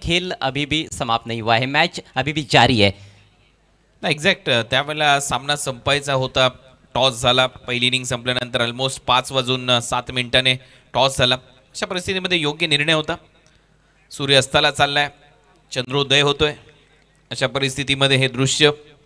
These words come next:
Speaker 2: Prince मूव्हीजच्या माध्यमातून टिपलं गेलंय. पक्षी आपल्या घरट्याच्या दिशेने वाटचाल करतायत. संध्याकाळच्या सत्रामध्ये ही स्पर्धा रंगते. ही क्रीडानगरी, बंदरा मारुती कालनेर क्रीडांगण,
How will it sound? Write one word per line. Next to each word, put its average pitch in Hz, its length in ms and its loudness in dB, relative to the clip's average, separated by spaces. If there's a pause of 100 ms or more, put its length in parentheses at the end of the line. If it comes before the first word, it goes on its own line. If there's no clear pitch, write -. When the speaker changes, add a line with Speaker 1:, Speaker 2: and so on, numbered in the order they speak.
(120)
Speaker 2:
Prince 127 280 -2
मूव्हीजच्या 135 440 2
माध्यमातून 139 480 -2
टिपलं 135 320 0
गेलंय. 147 200 0 (460)
पक्षी 139 360 2
आपल्या 131 220 2
घरट्याच्या 127 420 -2
दिशेने 135 300 -2
वाटचाल 117 420 0
करतायत. 143 440 0
संध्याकाळच्या 127 460 -2
सत्रामध्ये 147 560 2 (460)
ही 120 60 -10
स्पर्धा 127 400 2
रंगते. 139 300 0 (1000)
ही 117 60 -10
क्रीडानगरी, 147 640 0 (760)
बंदरा 120 320 2
मारुती 127 340 2
कालनेर 131 400 2
क्रीडांगण, 139 480 2